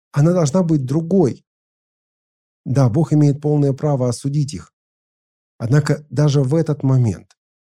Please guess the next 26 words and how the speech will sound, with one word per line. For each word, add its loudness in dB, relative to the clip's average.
когда 0
уже 2
очень 2
поздно, -2
помните, 2
да, 0
вот -2
эти -4
слова -4
про -6
Содом 2
и 0
Гоморру, 2
они 2
ведь 0
здесь -4
не -2
случайно. 0
Это 2
уже 6
последний 2
шанс, -4
это -4
уже -2
последний -6
шаг, -6